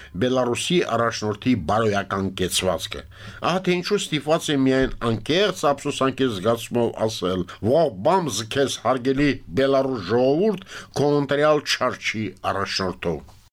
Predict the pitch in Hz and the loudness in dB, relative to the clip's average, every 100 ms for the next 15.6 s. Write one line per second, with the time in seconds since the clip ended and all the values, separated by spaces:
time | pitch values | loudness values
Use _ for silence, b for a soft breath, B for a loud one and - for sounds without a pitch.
0 | _ _ - 117 202 202 - _ - 190 | _ _ -2 2 2 0 -8 _ -2 0
1 | 220 127 135 131 113 92 113 117 127 117 | 2 2 2 2 0 0 0 0 0 0
2 | 170 156 95 110 107 104 104 - - 214 | 0 2 0 2 2 2 -2 -2 -2 0
3 | 208 160 131 113 - 160 131 104 - 117 | 0 2 2 0 -2 0 2 0 0 2
4 | 117 151 190 143 117 160 165 113 113 104 | 2 4 2 4 4 2 2 2 2 2
5 | 104 104 147 117 90 95 95 95 87 - | 0 0 0 0 0 -2 -2 -4 -4 -6
6 | 85 - 85 - _ _ _ _ _ - | -6 -6 -8 -10 _ _ _ _ _ -4
7 | 180 196 202 220 135 104 151 185 185 190 | -2 2 2 2 0 0 0 0 -2 -2
8 | 165 - 196 190 156 147 147 - - 165 | -2 -2 0 0 0 0 -2 -2 -2 -2
9 | - - 131 135 123 143 156 151 135 135 | -2 -4 -2 -2 2 2 2 2 2 0
10 | 127 139 135 - - - - 170 170 - | 0 2 0 -2 -14 -10 0 2 2 2
11 | 139 143 139 - 151 151 165 120 - 113 | 2 2 0 0 -2 0 -2 -4 -2 0
12 | 117 123 127 143 135 107 110 98 107 107 | 0 0 0 2 2 2 2 2 0 2
13 | 131 131 113 101 101 110 120 135 147 - | 4 4 2 2 2 2 4 2 2 0
14 | 101 - 98 95 170 - 123 104 - 104 | -2 0 -4 0 -2 0 0 0 0 0
15 | 85 78 80 - 82 73 | -2 -4 -8 -8 -6 -6